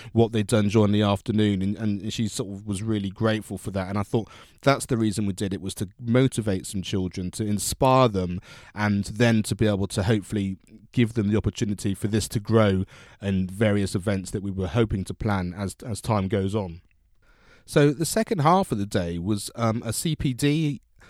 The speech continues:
event that we had f-, offered to all the members of staff, many of the schools that wanted to take part, to, to give an idea of how you get music going in school, how you can support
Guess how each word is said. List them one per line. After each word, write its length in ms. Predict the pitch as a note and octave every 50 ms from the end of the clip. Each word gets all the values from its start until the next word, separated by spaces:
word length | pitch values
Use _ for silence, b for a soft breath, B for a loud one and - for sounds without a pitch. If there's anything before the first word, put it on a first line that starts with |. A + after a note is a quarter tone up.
| B B B B
event 480 | G#2+ G#2+ F#2 F2+ G#2 F#2+ F2+ F#2+ - -
that 80 | A#2 G2
we 100 | A2+ G#2+
had 220 | - C3+ A#2+ G#2+
f-, 180 | G2 - - - -
offered 320 | A#2 A#2 - - B2+ A2 -
to 80 | -
all 300 | - C#3+ C#3+ D#3+ F3 E3+
the 100 | D#3 C3
members 400 | A2+ A2 G#2+ G2+ F#2+ F#2 F2+ -
of 100 | G2 F2
staff, 460 | - - - G2+ F#2 F#2 F#2 - -
many 240 | G#2+ G#2+ A2+ C3+ D#3
of 80 | D#3 C3+
the 80 | A2
schools 300 | F#2+ - - G#2 F#2+ F2+
that 80 | - F#2+
wanted 260 | G2+ G2+ F2 - F#2
to 100 | - G2+
take 280 | F#2 - G2+ F#2 - -
part, 320 | - F#2+ F2+ F2 - -
to, 180 | - A#2+ A2+ A2 B B B B B
to 100 | B -
give 180 | - A3 G#3+ -
an 80 | F3+ E3
idea 340 | D3+ C#3+ C3+ - D3 B2
of 100 | A#2+ A#2
how 120 | - - D#3+
you 160 | D3+ C#3+ C3+
get 180 | - C3 - -
music 300 | A2+ A2 G#2+ G#2 G#2 F2
going 280 | - G2+ F#2+ F#2 F2+
in 120 | F#2 F2 E2+
school, 200 | - - F#2 F#2
how 100 | A2+ C3+
you 100 | C#3+ C#3+
can 160 | - C#3+ A#2
support 720 | - - - - - C#3+ B2+ A2+ G#2 G2+ - - - -